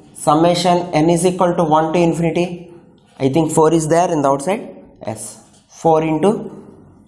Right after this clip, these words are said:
minus one whole power n by n square into cos zero. What is cos zero? Cos zero is one.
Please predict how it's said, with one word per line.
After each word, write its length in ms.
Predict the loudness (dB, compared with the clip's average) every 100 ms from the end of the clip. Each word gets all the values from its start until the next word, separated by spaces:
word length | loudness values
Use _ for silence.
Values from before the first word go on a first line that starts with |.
| _
minus 520 | 0 2 2 0 0
one 200 | 0 0 -4 -12 -18 -20 -20 -20 _
whole 280 | 0 2 2
power 220 | 2 2
n 240 | 2 0 2
by 340 | 0 0 -8 -16 -20 -20 _ 0
n 180 | 0
square 340 | 0 0 2 4
into 760 | 2 4 2 0 -4 -14 -20 -20 -20 _ _ 0
cos 280 | 2 2 -2
zero. 340 | -2 -4 -12 -20 -20 -20 _ _ _
What 140 | 2 2
is 160 | 2
cos 260 | 2 0 2
zero? 340 | 2 4 2
Cos 220 | 2 2 2
zero 200 | 0 2
is 200 | -2 -4
one. 380 | -6 -6 -12